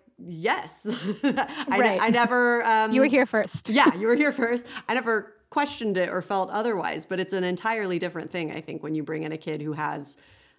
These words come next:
Speaker 1: their own history and past and remembers it. And I think on the one hand, it could be seen as beautiful and giving to give someone love and, and a home, but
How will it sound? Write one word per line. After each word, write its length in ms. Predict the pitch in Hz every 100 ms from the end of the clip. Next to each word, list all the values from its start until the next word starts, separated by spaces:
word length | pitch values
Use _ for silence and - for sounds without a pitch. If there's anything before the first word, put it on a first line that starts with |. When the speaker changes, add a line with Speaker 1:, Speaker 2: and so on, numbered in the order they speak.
| -
Speaker 1:
their 240 | 170 170
own 200 | 175 165
history 420 | 156 160 - 160 -
and 120 | 156
past 320 | 156 151 160
and 100 | 147 147
remembers 500 | 151 143 139 - -
it. 400 | 71 - - - - -
And 300 | 160 160 160
I 120 | 165
think 520 | 165 208 196 190 - - - _ _
on 160 | 185 185
the 60 |
one 240 | 175 240 277
hand, 360 | 233 196 190 -
it 60 |
could 160 | 156 170
be 100 | 175
seen 260 | - 175 160
as 260 | 151 - - 165
beautiful 460 | 202 226 - 165
and 340 | 156 156 156 -
giving 380 | 214 180 151 160
to 120 | 156
give 160 | 165
someone 560 | - 165 156 151 151 -
love 400 | 165 170 160 156
and, 300 | 151 156 -
and 140 | - 147
a 40 |
home, 360 | 147 202 190 160
but 200 | 160